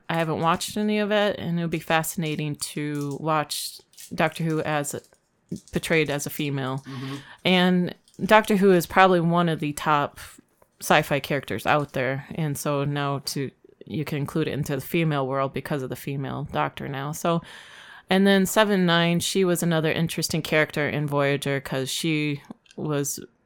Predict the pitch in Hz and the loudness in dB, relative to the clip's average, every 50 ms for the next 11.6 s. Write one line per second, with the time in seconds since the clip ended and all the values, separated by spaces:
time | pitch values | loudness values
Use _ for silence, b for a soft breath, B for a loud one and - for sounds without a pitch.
0 | - - - 175 175 170 170 165 160 160 160 - - - - - 190 190 - 196 | -10 -2 2 2 4 4 4 4 4 2 0 -4 -6 -6 -2 0 0 0 0 -2
1 | 180 160 160 151 156 156 151 151 151 151 151 151 147 151 147 143 - - 147 143 | -4 -2 -4 -4 -4 -2 -2 -2 -2 -2 -2 -2 -2 -4 -4 -6 -6 -6 -4 -4
2 | 143 143 b b b b b b b b b b b b b b b _ - - | -4 -6 b b b b b b b b b b b b b b b _ -4 0
3 | 160 165 160 156 151 143 - 160 147 - - - 190 190 202 202 196 - 175 156 | 0 2 2 2 0 0 0 0 0 0 2 4 4 4 4 4 0 -2 -2 -2
4 | 151 - - 160 147 - - 160 151 151 147 143 143 139 143 139 143 139 139 135 | -2 -4 -4 -6 -6 -4 -4 -4 -2 -2 -2 -2 -2 -2 -4 -4 -4 -4 -4 -4
5 | 131 131 - - - 185 156 139 139 139 - - - 151 147 147 151 143 - - | -4 -4 -4 -2 0 2 2 2 0 -2 -4 -6 -6 -4 -4 -4 -4 -4 -4 -4
6 | 160 147 143 - - 170 165 - - - 147 147 143 - - 151 143 143 143 139 | -4 -6 -4 -4 -2 -2 -2 -2 -4 -6 -4 -6 -6 -4 -4 -2 0 0 0 0
7 | 135 - - - 143 139 139 135 - - 143 - - 151 143 - - 151 147 139 | 0 -2 -4 -4 -4 -4 -4 -6 -6 -10 -10 -8 -8 -8 -8 -6 -4 -4 -2 -2
8 | 139 135 131 139 135 131 139 131 131 135 139 135 - _ _ - 226 _ - 160 | -2 -2 -4 -6 -6 -6 -6 -4 -4 -4 -6 -6 -8 _ _ -20 -18 _ -8 -6
9 | 147 143 143 143 - - - 143 143 143 143 143 - 165 160 160 165 170 - - | -6 -4 -6 -6 -6 -6 -6 -4 -2 -2 -2 -4 -2 -2 -2 -2 -2 -4 -4 -2
10 | - 165 151 - - - - 156 147 139 147 147 143 139 - 147 143 139 - - | -2 0 0 0 -4 -4 -2 -2 -2 -2 -2 -2 -2 -2 -2 -2 -2 -2 -2 -4
11 | 139 - - 165 156 151 151 151 151 147 143 139 | -6 -6 -2 -2 0 0 0 0 -2 -2 -2 -4